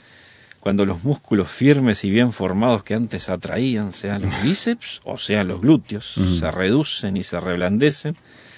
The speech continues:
Speaker 1: y otras partes se agrandan, notoriamente el panículo adiposo de la pared abdominal, es decir, la barriga,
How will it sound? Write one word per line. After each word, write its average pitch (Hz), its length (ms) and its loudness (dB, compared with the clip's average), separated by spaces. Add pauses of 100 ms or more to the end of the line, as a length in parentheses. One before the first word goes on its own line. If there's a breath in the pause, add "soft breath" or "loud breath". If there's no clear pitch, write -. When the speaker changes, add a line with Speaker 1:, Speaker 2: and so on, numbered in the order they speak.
(420 loud breath)
Speaker 1:
y 123 140 8
otras 147 260 6
partes 135 440 2
se 110 140 4
agrandan, 113 640 6
notoriamente 113 720 4
el 98 60 4
panículo 104 560 4
adiposo 104 460 2
de 95 60 4
la 85 100 4
pared 95 240 4
abdominal, 104 500 4
es 90 120 2
decir, 104 220 -2
la 82 240 0
barriga, 101 540 0